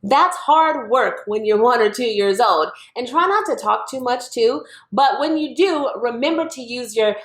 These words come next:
meditation C D voice like, Hmm, oh, I know, I understand why that made you mad.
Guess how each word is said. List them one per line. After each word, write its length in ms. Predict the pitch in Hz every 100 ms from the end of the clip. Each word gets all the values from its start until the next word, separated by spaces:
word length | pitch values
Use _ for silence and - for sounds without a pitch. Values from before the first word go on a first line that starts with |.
| - -
meditation 680 | 233 247 240 247 233 220 214
C 200 | - 214
D 120 | 202
voice 260 | 190 190
like, 180 | 190 180 - _
Hmm, 380 | - 240 226 196
oh, 320 | 180 220 208 185
I 140 | 180
know, 400 | 180 208 208 175
I 200 | 165 196
understand 800 | 214 220 208 - 214 208 196 190 - _
why 260 | 185 190 196
that 240 | 196 175
made 220 | 180 180
you 120 | 175
mad. 300 | 170 160 160